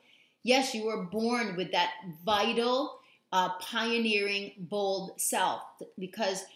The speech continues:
the bottom of your chart, the fourth house, is where you are that no one sees. It is the most vital part of you. I'm Sag rising, but I have a Aries at the bottom of my chart. I find out who I am through my home businesses.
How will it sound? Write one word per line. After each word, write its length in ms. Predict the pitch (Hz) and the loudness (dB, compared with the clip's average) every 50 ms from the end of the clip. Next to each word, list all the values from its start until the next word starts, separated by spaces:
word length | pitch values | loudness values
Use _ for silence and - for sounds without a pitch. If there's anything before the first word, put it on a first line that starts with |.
| - _ _ | -20 _ _
the 80 | - 196 | -10 -8
bottom 380 | 170 - 214 220 247 262 269 262 | 0 2 4 4 4 4 4 2
of 120 | 247 226 | 2 2
your 140 | 240 247 240 | 2 0 0
chart, 400 | - - - 208 202 190 - - | -2 -2 0 0 0 0 -2 -4
the 80 | - 180 | -8 -10
fourth 440 | - - - 247 240 247 247 - - | -10 -6 -2 0 0 0 0 -2 -2
house, 340 | 233 214 196 196 190 - - | -2 0 0 0 -2 -6 -6
is 220 | - 208 185 170 180 | -6 -6 -6 -6 -4
where 380 | 170 202 208 208 202 196 202 - - - - _ - - | -2 0 2 2 2 0 -2 -6 -14 -20 -20 _ -8 -2
you 260 | 180 240 269 - - | 0 0 0 2 0
are 160 | 208 220 226 | 0 0 2
that 240 | 220 226 196 - 202 | 0 0 -2 -2 -2
no 140 | 208 208 208 | -4 -4 -4
one 160 | 208 202 190 | -4 -4 -2
sees. 600 | - - - 214 202 180 156 147 123 - - - _ _ _ _ _ _ _ _ _ _ _ _ _ - | 0 0 0 0 0 -2 -2 -2 -2 -6 -10 -14 _ _ _ _ _ _ _ _ _ _ _ _ _ -8
It 140 | - 196 196 | -6 -4 -2
is 180 | 214 214 214 - | -2 -4 -4 -6
the 80 | 214 | -6
most 320 | 202 208 202 202 196 180 160 | -6 -6 -6 -6 -6 -8 -6
vital 340 | 190 185 196 196 202 208 | -4 -2 -2 -2 -4 -6
part 360 | 196 - - 220 233 247 233 - | -8 -10 -10 -8 -6 -6 -6 -6
of 160 | 170 160 156 | -8 -10 -8
you. 220 | 151 156 135 95 69 - - _ _ _ _ _ _ _ _ _ _ _ _ - | -8 -6 -6 -6 -8 -10 -14 _ _ _ _ _ _ _ _ _ _ _ _ -2
I'm 220 | 196 226 247 247 240 | 0 2 2 2 2
Sag 360 | - - 240 226 208 180 208 | 2 2 4 4 4 2 2
rising, 500 | 202 208 220 233 247 240 220 196 190 180 208 | 2 4 4 4 4 4 0 -2 -2 -2 -2
but 100 | 202 190 | 0 2
I 120 | 190 214 | 2 2
have 340 | 220 214 220 202 196 190 - - - | 2 2 4 4 4 4 2 -4 -6
a 80 | 190 190 - - - - - | -6 -6 -8 -16 -18 -10 -4
Aries 420 | 196 208 202 196 196 196 208 202 - - | 0 2 2 2 2 0 -2 -4 -4 -6
at 120 | 196 190 | -6 -6
the 60 | - 175 | -6 -6
bottom 340 | - 175 160 160 165 170 | -4 -2 -2 0 -2 -2
of 80 | 170 175 | -4 -4
my 160 | 180 175 185 | -4 -4 -4
chart. 440 | 185 - - - 269 254 202 156 - - - _ _ _ _ - | -4 -6 -6 -4 -2 -2 -2 -2 -4 -8 -16 _ _ _ _ 2
I 200 | 214 254 294 320 | 4 4 4 4
find 260 | - 330 285 254 214 | 4 4 4 4 6
out 160 | 202 185 - | 4 4 4
who 100 | 185 214 | 2 2
I 100 | 196 185 | 4 4
am 240 | 190 196 190 196 196 | 4 4 2 0 -2
through 120 | - 240 | -4 -2
my 120 | 233 247 254 | 0 0 0
home 320 | 220 214 220 214 214 220 | 0 -2 -4 -4 -2 0
businesses. 800 | 233 285 320 285 285 277 254 262 - 185 143 110 - - - - | 0 2 2 4 2 2 2 0 -2 -2 -4 -4 -6 -8 -10 -12